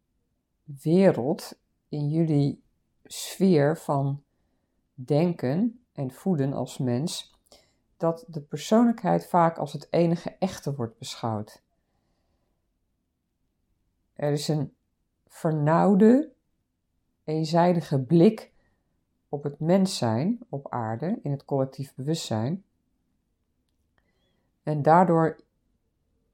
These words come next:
beleven jullie jezelf het meest als een aardse persoonlijkheid die van alles te doen heeft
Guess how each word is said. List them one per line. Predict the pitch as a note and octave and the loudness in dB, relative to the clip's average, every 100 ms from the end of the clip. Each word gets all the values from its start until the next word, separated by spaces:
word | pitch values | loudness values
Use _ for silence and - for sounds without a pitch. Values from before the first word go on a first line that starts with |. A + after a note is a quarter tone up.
| _ _ _ _ _ _ _ _ _ _ _ | _ _ _ _ _ _ _ _ _ _ _
beleven | - D3+ D3 D3+ G3+ B3 B3 F3 D3+ | -4 0 2 6 8 8 6 2 4
jullie | D#3+ B2 B2 | 2 2 2
jezelf | A#2+ - A#2+ A2 G3 C4 - _ _ _ _ _ | 0 0 -2 0 -2 -6 -18 _ _ _ _ _
het | C#3+ D3 | -10 -4
meest | D3 D#3 G#3+ A3 - - _ _ _ _ _ _ | 0 2 2 -2 -14 -20 _ _ _ _ _ _
als | D3 D3 | -12 -8
een | D3 | -10
aardse | - D3+ D#3 D3 | -2 -2 -2 -8
persoonlijkheid | D3 D3 G#3 G3+ E3+ - A#2+ C#3 F#3 - _ _ _ _ _ _ _ | -10 -4 2 4 2 -2 -4 -4 -4 -14 _ _ _ _ _ _ _
die | E3 | -14
van | - D#3 | -8 -8
alles | - F3+ E3+ - - _ _ _ _ _ _ | 2 4 4 2 -12 _ _ _ _ _ _
te | - E3 | -2 -2
doen | A#2 G3 B3 | 4 6 8
heeft | F#3+ A#2 C3+ A#3+ - - | 6 4 4 0 -4 -18